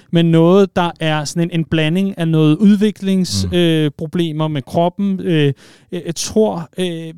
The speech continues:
Speaker 1: vi, vi har været lidt forbi det med andre spillere før. Steven Gerrard havde noget af det,
Speaker 2: Ja.
Speaker 1: og så videre, men alligevel ikke i samme om-, øh, samme grad som, øh,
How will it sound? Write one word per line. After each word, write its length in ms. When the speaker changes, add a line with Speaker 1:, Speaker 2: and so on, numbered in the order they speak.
Speaker 1:
vi, 180
vi 100
har 100
været 200
lidt 140
forbi 280
det 140
med 80
andre 220
spillere 260
før. 160
Steven 200
Gerrard 320
havde 140
noget 240
af 80
det, 60
Speaker 2:
Ja. 40
Speaker 1:
og 20
så 80
videre, 160
men 160
alligevel 420
ikke 160
i 40
samme 280
om-, 240
øh, 460
samme 200
grad 240
som, 260
øh, 80